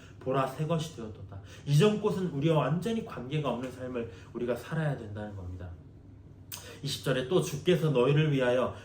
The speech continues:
예정하신 그리스도 곧 예수를 보내시리니." 이후에는 재림에 대해서 얘기하죠. 하나님이 너희를 위해서, 곧 회개하고 돌이켜서 예수님을 믿고 새롭게 된 우리를 위하여서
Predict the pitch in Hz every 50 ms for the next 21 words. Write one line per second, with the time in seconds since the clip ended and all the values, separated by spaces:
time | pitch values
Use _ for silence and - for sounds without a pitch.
0 | - - 123 123 131 139 151 151 147 147 135 - - 139 123 - - - 143 143
1 | - - - 123 107 98 90 - - - - - - 131 135 117 - - - 117
2 | 123 127 - - 147 139 139 135 135 123 113 117 120 117 - 117 101 104 98 98
3 | 98 92 - - - - - - - - 147 151 170 170 165 156 156 156 147 -
4 | - 139 135 165 160 160 151 139 139 139 139 135 123 117 110 113 123 117 117 -
5 | 131 135 139 - - - - - - - 190 196 214 208 190 185 175 175 170 135
6 | 120 123 127 143 160 156 165 151 127 120 123 123 123 - 151 135 - - - -
7 | - - - - - 165 175 165 170 - - - - - - - 214 220 214 214
8 | 202 196 190 180 180 175 151 - - 135 160 170 - - 156 147 - 160 143 123
9 | 123 131 127 - 165 165 160 160 160 151 123 117 - - - 147 143 - - -
10 | - - - - - 180 208 202 - - 170 160 147 160 156 147 143 - 135 135
11 | 151 170 165 165 156 127 117 117 117 117 113 107 101 - - 147 151 143 -